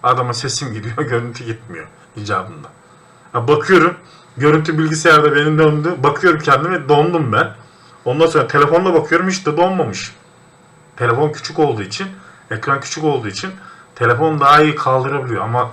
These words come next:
adam belki büyük ekranda televizyonda izlemek istiyor beni. Niye donayım ki ben ona yani?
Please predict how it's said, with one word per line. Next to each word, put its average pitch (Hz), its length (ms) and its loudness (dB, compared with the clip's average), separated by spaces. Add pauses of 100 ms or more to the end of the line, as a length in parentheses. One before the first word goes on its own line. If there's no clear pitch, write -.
(240)
adam 127 320 -2
belki 143 440 -4 (280)
büyük 151 240 0
ekranda 120 460 -2
televizyonda 151 540 -2
izlemek 123 420 -6
istiyor 98 320 -10
beni. 151 180 -8 (480)
Niye 135 240 -4
donayım 156 380 -2
ki 120 160 -10
ben 104 80 -4
ona 92 200 -8
yani? 82 220 -14